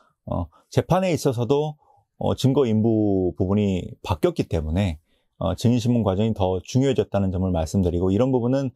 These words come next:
개별 사건마다 전부 다, 다 다르기 때문에 한번 사건을, 어, 변호사한테 상담을 받아보시면서 유리한 점이 무엇인지,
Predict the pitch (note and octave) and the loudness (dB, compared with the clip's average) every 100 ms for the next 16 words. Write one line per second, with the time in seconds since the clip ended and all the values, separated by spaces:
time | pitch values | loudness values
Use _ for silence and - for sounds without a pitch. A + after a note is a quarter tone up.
0 | - - - - B2+ B2+ C#3+ E3 D#3 G2+ | -14 -20 -4 0 2 0 -2 -2 0 0
1 | F#2+ G2 A2 - F#2+ G#2 - F#2+ - G#2+ | 0 -2 -4 -4 -2 -2 -2 -6 -2 -2
2 | D3 - F#2+ F2+ A#2+ F#2+ - _ _ - | -2 -2 -4 -4 -6 -8 -10 _ _ -2
3 | C3 C3 C3+ C3 D#3 F#3+ E3+ A2+ C3 G#2+ | 0 0 -2 -4 -4 -2 0 0 -2 -6
4 | - _ _ F2+ F2 G#2 G#2+ A2 G2+ F#2+ | -12 _ _ -6 -2 0 0 0 -2 -2
5 | A#2 E3 E3 D#3+ - F#2+ B2 F#2 F#2+ F#2+ | -2 -2 -2 -2 -4 -4 -2 -4 -2 -2
6 | D#2 A#2+ A2 D2+ _ _ - G#2+ C3 C#3 | -2 -2 -4 -6 _ _ -2 0 2 2
7 | B2+ B2+ G2 A2 A2+ B2 F2+ C#2+ | 0 2 2 0 0 -2 -2 -4